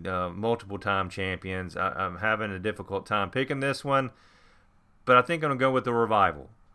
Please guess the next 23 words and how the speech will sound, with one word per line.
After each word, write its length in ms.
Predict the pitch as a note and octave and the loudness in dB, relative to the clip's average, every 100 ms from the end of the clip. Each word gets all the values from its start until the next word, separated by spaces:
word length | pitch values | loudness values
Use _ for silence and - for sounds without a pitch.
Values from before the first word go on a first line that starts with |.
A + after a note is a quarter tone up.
| - | -6
They 160 | G2+ A2+ | 0 4
have 200 | B2 A#2+ | 4 4
not 220 | C3 A#2 | 2 4
held 260 | C3 B2+ | 4 6
on, 380 | B2 B2 B2 G#2 | 4 4 2 0
to, 160 | - A2 | -8 -6
and, 140 | G#2 | -2
and 260 | G#2 G2+ G2 | -2 -2 -2
correct 260 | C#3 E3 C#3+ | 2 4 4
me 60 | |
if 100 | A#2+ | 2
I'm 140 | A2+ A2+ | 2 4
wrong, 340 | A2+ G2 F#2+ - _ - | 4 2 -2 -12 _ -2
they 80 | A2+ | 0
have 100 | A2 | 4
not 220 | B2 A#2+ | 2 4
held 240 | B2+ C3 | 4 4
the 60 | A2 | 2
SmackDown 540 | - B2 A#2 A#2 A2+ | 0 2 2 2 0
Tag 240 | G#2 A#2+ A2 | 2 0 0
Team 180 | A2 G2 | -6 -2
Championships 680 | E3 F#3 F3 B2 A2+ G2+ - | -2 -2 -4 -4 -4 -4 -2
yet. 340 | F#2+ A2 - | 0 0 -2